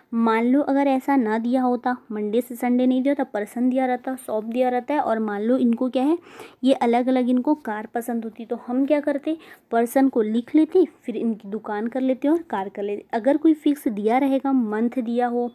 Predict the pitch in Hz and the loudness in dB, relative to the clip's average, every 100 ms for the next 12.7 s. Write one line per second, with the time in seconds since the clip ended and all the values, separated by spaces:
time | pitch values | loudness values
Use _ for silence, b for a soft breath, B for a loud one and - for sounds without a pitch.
0 | 233 214 208 220 233 B B B - 233 | -6 -4 -2 -2 -4 B B B 0 2
1 | 226 262 254 269 220 208 220 220 233 233 | 2 -2 0 0 0 -4 -4 -6 -2 -2
2 | 226 233 233 - 247 240 254 214 208 233 | 0 -4 -6 -8 -6 -2 0 0 0 -2
3 | 240 254 240 220 220 233 226 220 233 233 | 0 -2 -2 -6 0 0 0 0 0 0
4 | 233 226 - 247 233 302 247 220 233 233 | -2 -6 -10 -10 -4 -4 -2 -6 -4 -2
5 | 208 220 233 240 254 240 240 277 330 B | 0 0 0 -2 -2 0 2 0 -2 B
6 | B B B _ _ _ _ _ _ - | B B B _ _ _ _ _ _ -18
7 | - - 240 233 240 240 247 240 233 233 | -16 -6 -2 2 2 2 0 0 -2 -4
8 | 240 247 247 254 208 214 220 247 247 262 | -2 -2 0 0 0 -2 -2 -2 0 0
9 | 220 208 226 247 247 247 254 254 254 254 | -2 -6 -4 -4 -2 -2 0 -2 -4 -2
10 | 285 208 214 226 240 240 240 233 247 226 | -2 0 -4 -2 0 0 -2 -2 -2 -2
11 | 208 226 - 240 233 226 240 247 220 214 | -2 -4 -2 -2 0 -2 -6 -6 -4 -4
12 | 208 196 202 202 208 254 294 | -6 -8 -10 -10 -8 -4 -4